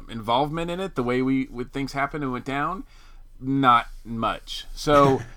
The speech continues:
<laughs> uh, and, and this, but this doesn't, I don't know. I mean, I guess you could make the jump that says, like, "Well, you know, look what happened. I mean, this is the aftermath of it, and look how ugly this is. So it shouldn't have hap-, it shouldn't have went down that way."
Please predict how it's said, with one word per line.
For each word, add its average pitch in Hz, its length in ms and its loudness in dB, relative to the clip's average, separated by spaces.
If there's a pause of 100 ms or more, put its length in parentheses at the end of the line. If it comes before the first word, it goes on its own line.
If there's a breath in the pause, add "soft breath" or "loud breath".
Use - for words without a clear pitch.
<laughs> - 220 -12
uh, 117 680 8 (220)
and, 147 360 4
and 139 300 -2
this, 165 540 0 (2250)
but 151 120 0
this 208 180 6
doesn't, 208 380 2 (440)
I 151 100 4
don't 175 280 2
know. 156 260 0
I 147 100 2
mean, 147 120 4
I 147 60 4
guess 180 200 -2
you 180 80 -6
could 139 140 0
make 135 200 0
the 120 80 -6
jump 120 460 0 (280)
that 120 240 0
says, 127 400 -2
like, 117 200 2
"Well, 120 600 8
you 120 140 -2
know, 98 500 -2
look 123 160 -2
what 127 100 4
happened. 117 540 4
I - 20 -14
mean, 107 160 -8
this 117 160 -4
is 113 80 -6
the 127 140 2
aftermath 117 560 2
of 104 140 2
it, 104 160 -4
and 104 120 -12
look 104 160 -8
how 117 200 4
ugly 110 360 -2
this 92 240 -10
is. 87 260 -8
So 101 520 -4
it 113 160 -12
shouldn't 117 340 -4
have 107 100 -6
hap-, 113 240 0
it 107 140 -8
shouldn't 120 180 -6
have 110 60 -8
went 107 160 -6
down 107 240 -2
that 131 160 -4
way." 156 380 -6